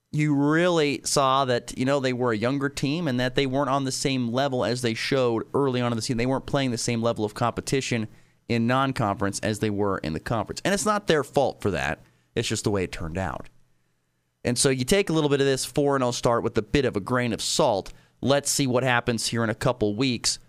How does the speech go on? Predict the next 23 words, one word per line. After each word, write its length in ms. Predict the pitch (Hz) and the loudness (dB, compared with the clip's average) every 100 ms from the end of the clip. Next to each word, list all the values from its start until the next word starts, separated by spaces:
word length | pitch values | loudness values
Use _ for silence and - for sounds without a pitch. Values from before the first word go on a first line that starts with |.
| _ | _
In 120 | 110 | -4
fact, 320 | - 131 120 - | 2 2 0 -2
on 180 | 120 107 | -2 0
the 60 | |
thirtieth 540 | 95 - 147 135 117 101 | -4 0 0 2 0 0
of 100 | 98 | 2
August, 540 | 110 120 87 80 - - _ _ | 2 2 0 -4 -6 -16 _ _
when 160 | 110 113 | -2 0
they 200 | 107 - | 0 0
open 280 | 117 127 127 | 0 0 0
up 200 | 120 - | -2 -2
the 120 | 107 | -2
season, 640 | 101 - 127 120 117 107 - - | -2 -2 -2 -2 -2 -4 -4 0
regular 340 | 143 139 117 | 0 0 -2
season 440 | - 117 110 107 - | -2 -2 -2 -2 -2
on 240 | 120 131 | 0 0
the 100 | 113 | -2
road 360 | 95 113 107 104 | 0 0 2 0
at 80 | - | -2
one 120 | 107 | -4
of 60 | 101 | -4
the 80 | |
best 400 | 98 123 123 - | -2 -2 -2 -6